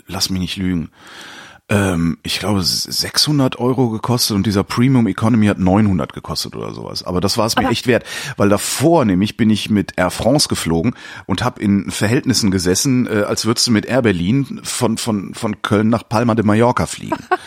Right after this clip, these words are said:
Speaker 2: <laughs>
Speaker 1: Und das geht halt nicht. Und da waren's halt auch irgendwie, ich glaube, elf Stunden Nettoflugzeit. Also das ist... Äh,
Speaker 2: Aber das habe ich schon total oft gehört, dass Leute, die von Europa Richtung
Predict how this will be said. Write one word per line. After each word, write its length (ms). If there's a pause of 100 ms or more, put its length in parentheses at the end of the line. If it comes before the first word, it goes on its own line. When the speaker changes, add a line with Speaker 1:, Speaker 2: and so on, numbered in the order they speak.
Speaker 2:
<laughs> 360
Speaker 1:
Und 240
das 200 (200)
geht 180
halt 180
nicht. 360
Und 140
da 100
waren's 240
halt 140
auch 180
irgendwie, 160
ich 80
glaube, 220
elf 180
Stunden 320
Nettoflugzeit. 800
Also 140
das 200
ist... 280
Äh, 280 (1080)
Speaker 2:
Aber 140
das 80
habe 100
ich 80
schon 120
total 440
oft 160
gehört, 240
dass 160
Leute, 260
die 100
von 180
Europa 400
Richtung 360